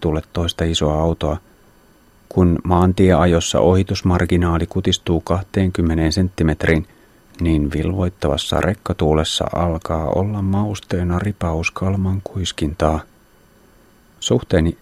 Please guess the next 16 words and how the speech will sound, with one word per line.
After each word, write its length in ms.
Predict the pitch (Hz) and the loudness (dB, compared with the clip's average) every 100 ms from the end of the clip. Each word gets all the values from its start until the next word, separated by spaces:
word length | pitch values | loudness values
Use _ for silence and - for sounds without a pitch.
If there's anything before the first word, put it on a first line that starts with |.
| _ _ | _ _
rekkakuskeihin 960 | - 131 - - 87 - - 85 85 82 - | -4 -4 -4 -6 -2 -2 -2 -4 -2 -2 0
on 260 | 104 104 90 | 0 0 -6
skitsofreeninen. 1040 | - - 107 101 - 82 80 80 80 78 - _ _ _ _ _ _ | -4 -2 -2 -4 -4 -2 -2 -2 -2 -4 -6 _ _ _ _ _ _
Samaan 500 | - 92 87 85 80 | -2 2 4 2 0
suuntaan 580 | 95 95 98 95 87 82 | 2 2 2 2 2 2
ajavat 440 | 92 104 90 80 - - - | 2 2 2 0 -4 -6 -2
ovat 300 | 104 101 - | -2 0 2
alkaneet 500 | 95 110 85 76 92 | 2 2 0 -2 -4
tuntua 380 | - 101 95 87 - _ _ | -4 -4 -2 -4 -6 _ _
piittaamattoman 1000 | 87 76 - - 92 110 - 107 95 92 - | -2 -2 -2 -2 -2 -2 -4 0 0 0 -4
röyhkeiltä 720 | - 101 82 - 82 87 101 113 | 0 0 0 0 0 0 0 2
vihollisilta, 800 | 110 87 78 78 76 76 82 - _ _ | 2 2 0 -2 -2 -2 -2 -4 _ _
jotka 300 | 101 87 - | -2 -2 0
eivät 260 | 80 82 87 | 0 0 -2
kunnioita 480 | - 98 92 92 92 - | 2 4 4 2 0 2
pienempiään. 640 | 85 76 73 78 78 78 | 2 2 0 0 0 -2